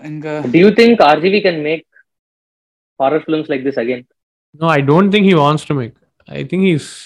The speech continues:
Speaker 3: he's
Speaker 1: He,
Speaker 3: just
Speaker 1: he will not make
Speaker 3: అంటే
Speaker 1: అంతే, చేయడు అంతే లైట్ గా.
Speaker 2: He will not make, yeah.
Speaker 1: I don't think, like, చేయడు.
Speaker 2: I,
Speaker 3: ఆర్జీవీ
Speaker 2: I miss
Speaker 3: సినిమాలు
Speaker 2: this.
Speaker 3: మనల్ని ట్రోల్ చేయడానికి ఇస్తున్నాడు అనిపిస్తుంది నాకు.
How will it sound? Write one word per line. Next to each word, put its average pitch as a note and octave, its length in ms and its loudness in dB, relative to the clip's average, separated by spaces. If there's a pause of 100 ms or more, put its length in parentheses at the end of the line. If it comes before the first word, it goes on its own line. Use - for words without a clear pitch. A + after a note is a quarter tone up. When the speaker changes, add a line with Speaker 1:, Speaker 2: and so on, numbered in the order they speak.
(140)
Speaker 3:
he's C#3+ 100 -2
Speaker 1:
He, D3 100 -4
Speaker 3:
just D3 180 -4
Speaker 1:
he D#3+ 80 -10
will E3+ 160 -6
not C3 200 0
make G3 80 -14
Speaker 3:
అంటే D#3+ 220 -4
Speaker 1:
అంతే, A#2 280 -10 (140)
చేయడు B2 200 -10
అంతే A2+ 260 -12
లైట్ F#2 340 -20
గా. - 60 -20 (120)
Speaker 2:
He C#3+ 100 -4
will C#3 140 -2
not C3+ 100 -6 (120)
make, A2 160 -8
yeah. G#2 240 -6 (1160)
Speaker 1:
I G#2+ 60 -12
don't A#2+ 200 -12
think, C3+ 180 -10
like, G#2+ 140 -16 (640)
చేయడు. G#2+ 200 -14 (360)
Speaker 2:
I, A#2+ 380 -8
Speaker 3:
ఆర్జీవీ D3 220 0
Speaker 2:
I - 20 4
miss A#3+ 120 2
Speaker 3:
సినిమాలు G3 260 4
Speaker 2:
this. D3+ 180 2
Speaker 3:
మనల్ని D3 360 2
ట్రోల్ F#3 300 2
చేయడానికి G3+ 260 4
ఇస్తున్నాడు F3+ 360 0
అనిపిస్తుంది C#3 360 -8
నాకు. - 180 -16